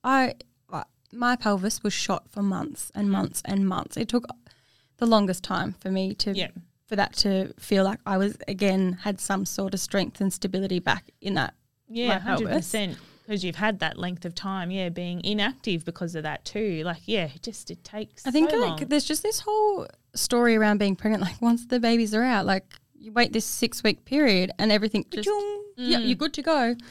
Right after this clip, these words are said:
Speaker 2: Yeah.
Speaker 1: And it's just not the case. And the changes that your bo-, body does go through, like, yes, returning back to running, like, I did have to change the way that I ran
Speaker 2: Yes.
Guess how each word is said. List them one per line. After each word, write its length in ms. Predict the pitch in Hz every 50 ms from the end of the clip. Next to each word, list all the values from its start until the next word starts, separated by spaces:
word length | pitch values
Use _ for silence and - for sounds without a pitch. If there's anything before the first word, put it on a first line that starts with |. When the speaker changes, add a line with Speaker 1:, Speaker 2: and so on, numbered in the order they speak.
| -
Speaker 2:
Yeah. 220 | - 247 226 180 131 - - _ _ -
Speaker 1:
And 140 | - 247 254
it's 220 | - - - - -
just 260 | - 285 285 - - - - -
not 220 | 254 254 - -
the 60 | -
case. 400 | - - 240 247 233 196 202 -
And 180 | - - 247 254
the 40 | 233
changes 400 | - - 226 226 254 262 262 233
that 100 | 233 -
your 80 | 208
bo-, 220 | 190 208 208 208 - _ _ -
body 160 | 220 214 208
does 200 | 202 202 196 196
go 180 | - 196 196 196
through, 320 | - - - 226 214 175 147
like, 180 | - - - -
yes, 380 | - - 220 190 - - - -
returning 380 | 214 208 - 220 202 202 196
back 400 | 190 196 - - - _ - - _ _ _ _ -
to 100 | - 214
running, 320 | 202 214 214 208 196 131
like, 240 | 131 175 233 - - _ _ _ - - - _ _ -
I 80 | - 214
did 160 | - 233 202
have 280 | 185 - - 196 - -
to 80 | 262 254
change 480 | - - 202 190 196 196 190 - - - -
the 60 | -
way 480 | 196 185 185 180 185 190 185 190 - - _ _ - -
that 120 | 202 190
I 80 | 190 185
ran 460 | 190 208 262 277 202 - 185 190 190 - _ _ _ -
Speaker 2:
Yes. 260 | 190 185 185 170